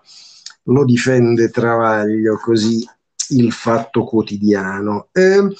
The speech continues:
tuttavia ci si domanda, e anche qui un altro tipo di consecuzione. Insomma, Conte aveva cercato di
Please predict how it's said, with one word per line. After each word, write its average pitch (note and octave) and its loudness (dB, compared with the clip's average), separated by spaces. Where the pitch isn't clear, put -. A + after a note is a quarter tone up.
tuttavia D4+ 2
ci - 0
si A3+ 0
domanda, F#3 0
e B2+ -6
anche C3 0
qui F3 2
un B2+ 2
altro D3 -2
tipo C3 -2
di B2 0
consecuzione. A#2 -2
Insomma, - -6
Conte D#3 0
aveva C3+ -2
cercato A#2+ -4
di B2+ 0